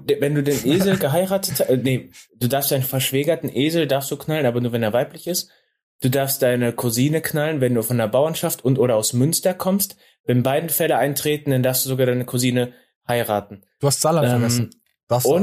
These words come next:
Speaker 2: alles?
Speaker 1: du darfst alle deine Stiefschwestern ficken. Und deine
Speaker 2: Nein.
Speaker 1: eigene Schwester darfst du ficken, wenn sie
Speaker 2: <laughs>
Speaker 1: für dich nicht den abschlösesten Körpergeruch aller Zeiten hat. Und
Speaker 2: <laughs>
Speaker 1: oder, ähm,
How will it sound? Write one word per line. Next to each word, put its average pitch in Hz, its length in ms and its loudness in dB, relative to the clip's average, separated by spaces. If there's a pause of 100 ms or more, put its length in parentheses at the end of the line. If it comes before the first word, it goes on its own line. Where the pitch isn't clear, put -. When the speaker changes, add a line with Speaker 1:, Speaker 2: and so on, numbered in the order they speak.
(120)
Speaker 2:
alles? - 200 -8
Speaker 1:
du 131 180 2
darfst 160 440 0
alle 170 260 2
deine 131 240 2
Stiefschwestern 196 760 0
ficken. 220 420 -4 (1400)
Und 131 180 2
deine 131 160 0
Speaker 2:
Nein. 135 80 0
Speaker 1:
eigene 175 280 2
Schwester 170 320 2
darfst 151 280 0
du 151 40 2
ficken, 156 440 -2 (260)
wenn 135 160 0
sie 151 80 0
Speaker 2:
<laughs> 156 380 0
Speaker 1:
für 127 120 2
dich 139 240 0
nicht 147 260 0
den 143 120 0
abschlösesten 151 680 0
Körpergeruch 139 560 0
aller 120 220 2
Zeiten 190 480 0
hat. 220 300 -2 (880)
Und 240 420 2
Speaker 2:
<laughs> - 80 -4
Speaker 1:
oder, 190 640 2 (560)
ähm, 139 640 2